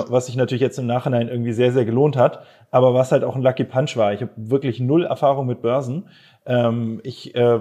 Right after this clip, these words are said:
finde das immer ganz interessant, was Sven erzählt im, im O-M-R-Podcast über, ähm, Börsengeschichten und so weiter. Ähm, aber habe da selbst nicht viel Ahnung. Ich weiß aktuell noch nicht, woran ich's anlegen will, weil ich, obwohl ich im E-Commerce-Space unterwegs bin, bin ich mir nicht ganz sicher, ob E-Commerce nicht,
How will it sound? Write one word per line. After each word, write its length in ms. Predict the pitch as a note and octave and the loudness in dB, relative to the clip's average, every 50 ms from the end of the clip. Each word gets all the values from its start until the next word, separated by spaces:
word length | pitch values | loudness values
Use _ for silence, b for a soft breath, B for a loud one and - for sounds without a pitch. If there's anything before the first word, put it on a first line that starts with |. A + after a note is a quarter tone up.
| F#2 - | -2 -8
finde 260 | - - - C#3 C3 C3 | -14 -8 -6 -4 -2 -2
das 120 | B2 D3+ | -4 -2
immer 120 | C#3+ B2+ | -4 -2
ganz 200 | A#2+ C3 B2+ B2 | -2 -2 -2 -2
interessant, 400 | C3+ A#2 A#2+ A#2+ - D3+ C#3+ B2 | -6 -10 -12 -4 -4 -4 -2 -2
was 160 | A#2+ A#2 - - | -4 -6 -6 -4
Sven 320 | - C#3 D3+ D#3 D3 B2+ | -4 -2 -2 -2 -4 -6
erzählt 440 | - A#2 - - - C#3 C#3 C3+ C3 | -6 -8 -6 -2 0 2 2 2 0
im, 360 | A#2+ A#2 A#2 A2+ A2+ A2+ A2+ | -2 -4 -4 -6 -6 -8 -10
im 140 | A2+ A#2 A2+ | -10 -10 -8
O-M-R-Podcast 880 | A2 A#2+ A#2 A2+ A#2+ C3+ C#3 - - A#2 - - - A2+ A#2 A2+ - A#2+ | -6 -6 -6 -4 -4 -4 -4 -2 -4 -6 -6 -4 -4 -4 -4 -4 -8 -6
über, 380 | A2+ A2 G#2+ G#2+ G#2+ G#2 - A2+ | -4 -2 -2 0 -2 -2 -4 -4
ähm, 380 | A2 A2 A2 A2 G#2+ G#2+ G#2+ - | -6 -6 -6 -8 -10 -12 -12 -6
Börsengeschichten 640 | - A#2+ B2 B2 A#2+ B2 A#2 - - A#2+ - - B2 | -4 -4 -2 -2 -4 -6 -6 -6 -6 -6 -8 -8 -10
und 120 | A2+ A2 | -10 -10
so 100 | G#2 A2+ | -6 -2
weiter. 400 | A2 G#2+ A2+ - C#3 C#3+ F#3 b b b b b b b b b b | 0 0 0 0 -4 -6 -6 b b b b b b b b b b
Ähm, 460 | - B2+ B2 B2 A#2+ A#2 A#2+ A#2+ B2 - - | -2 0 2 2 2 0 -4 -6 -8 -6 -4
aber 180 | B2 A#2+ A#2+ | 0 2 2
habe 160 | C3+ C#3 - | 2 2 2
da 60 | C3+ A#2 | 0 2
selbst 320 | C3 C3+ C#3 C3+ - - | 2 2 0 0 -2 -4
nicht 160 | C#3+ C#3 - | -6 -4 -2
viel 100 | - C3 | -4 -2
Ahnung. 320 | A2 B2 C#3 C#3 B2+ A#2+ - | 2 2 2 2 2 -2 -4
Ich 140 | - C3 C#3 | -6 -8 -2
weiß 300 | C3 B2+ C#3+ F#3+ G#3 - | 0 2 2 2 2 0
aktuell 320 | - F#3 - - G3 F3 E3 | -4 -4 -2 0 0 0 0
noch 140 | D#3 D3+ | 0 -2
nicht, 180 | D3+ E3+ - E3 | -2 -4 -4 -4
woran 240 | D3+ C3+ C#3+ C#3+ D3 | -2 2 2 2 0
ich's 160 | C3+ - - | 0 -4 -6
anlegen 280 | C#3 C3+ C3 B2+ A#2 A2 | -4 -4 -2 -2 0 0
will, 120 | A#2 A2+ | 0 2
weil 140 | A#2+ A#2+ - B B B B B | 0 0 -2 B B B B B
ich, 160 | C3+ C3+ D3 - | -6 -6 0 0
obwohl 280 | D3 C3+ B2+ D3+ G#3 A#3 | 0 2 4 4 4 4
ich 120 | A3 - | 2 -2
im 60 | F3 | -6
E-Commerce-Space 680 | E3 F#3+ - - D#3+ D3+ D3 D3 - - D3 D#3 - E3 | -8 -8 -8 -4 -4 -4 -4 -4 0 2 2 2 2 -2
unterwegs 400 | C#3 C#3+ C3+ C3 E3+ E3+ - - | -4 -2 0 0 -2 -2 -2 -4
bin, 120 | D3+ C3+ | -4 -2
bin 140 | B2 D3+ E3 | -2 -2 -4
ich 100 | D#3+ - | -2 -4
mir 120 | D#3 C#3 | -4 -4
nicht 180 | C#3+ E3+ F#3 - | -2 -4 -4 0
ganz 240 | - D#3+ D3 C3+ B2+ | 0 0 0 0 -2
sicher, 300 | E3 E3 - F#3 D3+ C3+ | -4 -4 0 2 2 2
ob 120 | B2+ - | 2 -2
E-Commerce 480 | D#3+ D#3+ - - D3+ C#3 C#3 C3+ C#3 - | -8 -8 -8 -6 -4 -2 -2 -2 -4 -6
nicht, 300 | C#3+ C3 - - _ | -6 -6 -8 -14 _